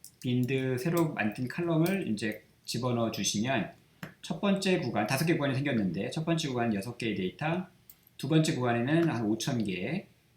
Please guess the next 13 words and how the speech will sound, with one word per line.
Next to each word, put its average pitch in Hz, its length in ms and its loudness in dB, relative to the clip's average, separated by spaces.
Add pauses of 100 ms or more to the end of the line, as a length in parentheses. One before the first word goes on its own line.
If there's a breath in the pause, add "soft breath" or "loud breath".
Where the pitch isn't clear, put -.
세 175 160 -2
번째 170 360 0
구간에는 127 640 0
사만 120 500 0
오천칠백팔십사 156 1600 -4
개 110 140 -2
데이터 98 280 -6
뭐 110 100 -4
이렇게 123 220 -4
들어가 117 260 -2
있는 98 160 0
걸 95 120 -2
지금 127 340 -4